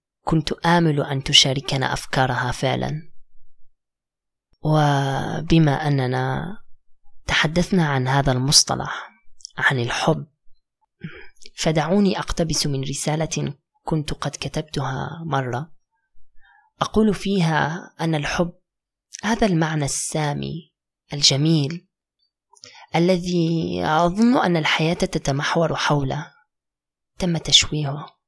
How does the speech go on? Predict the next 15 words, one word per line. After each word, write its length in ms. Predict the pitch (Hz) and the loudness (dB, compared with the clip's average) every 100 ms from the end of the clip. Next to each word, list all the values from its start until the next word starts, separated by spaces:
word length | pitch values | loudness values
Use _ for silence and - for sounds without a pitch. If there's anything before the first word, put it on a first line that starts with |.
| _ _ _ _ _ _ - | _ _ _ _ _ _ 0
تم 180 | 214 220 | 4 6
ربطه 540 | 220 - 214 208 226 | 4 2 2 4 4
بالعاطفة 560 | 160 131 135 - - 175 | 4 2 -2 -2 -2 -2
بين 240 | 160 139 131 | 0 0 0
الجنسين 560 | 131 135 127 143 139 | 0 -2 0 -2 -2
فقط، 420 | 135 135 - - _ _ _ _ _ 147 | -2 -6 -6 -12 _ _ _ _ _ -4
متناسين 1040 | 143 143 139 139 - 170 156 143 147 170 _ _ - - - | 0 0 0 -2 0 2 2 0 -4 -8 _ _ -20 -10 0
أنه 320 | 185 175 151 151 151 151 165 - | 4 4 2 2 0 0 -2 -2
يعني 420 | 185 190 226 226 | 2 4 6 6
أشياء 540 | 175 - 202 202 170 - | 6 8 6 2 0 0
أخرى، 400 | - 170 165 - _ _ _ _ - - 190 | -2 -4 -6 -10 _ _ _ _ -20 -4 2
أنه 280 | 196 190 - | 4 4 4
أساس 500 | 185 185 190 190 - | 2 2 2 2 0
كل 540 | 202 - 170 170 180 | -2 2 2 2 4
شيء 460 | 175 160 160 - | 6 6 4 -2